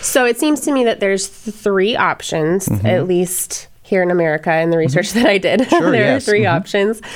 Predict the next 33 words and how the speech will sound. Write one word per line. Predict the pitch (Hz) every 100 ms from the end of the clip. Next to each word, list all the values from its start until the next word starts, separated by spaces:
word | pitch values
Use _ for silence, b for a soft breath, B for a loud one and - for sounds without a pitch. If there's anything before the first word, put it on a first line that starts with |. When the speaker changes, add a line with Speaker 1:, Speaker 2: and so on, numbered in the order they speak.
| B B B
Speaker 1:
for, | - 208 202 196 196 -
um, | 190 175 160 151 151 151 214 - B B B B B -
handling | 220 190 185 185 185
the |
remains | 190 185 165 160 170
of | 170
a |
loved | 175 143 170
one. | 165 143 147
Speaker 2:
Right. | - - B B -
Speaker 1:
And | 175 175 170 165 165
it | 185 175
really | 185 180 175
is | 175
burial, | 190 170 175 190 202 208 -
cremation, | - 233 208 175 160 - 165 151 151 180 - -
or | 170 156
donation. | 165 170 147 147 - 175 - - - - -
Speaker 2:
Correct. | 113 101 - - -
Speaker 1:
And | 185 185 180 180
so | - 185 175 170 -
I | 190
think | 190 233 247 - -
we | 202 208
should, | - - 226 214
go | -
Speaker 2:
Yeah. | 220 95 76
Speaker 1:
ahead. | 147
Speaker 2:
Well, | 131 156
the | 143
donation | 151 185 175 151 139
part | 127 131 127
is, | 113 -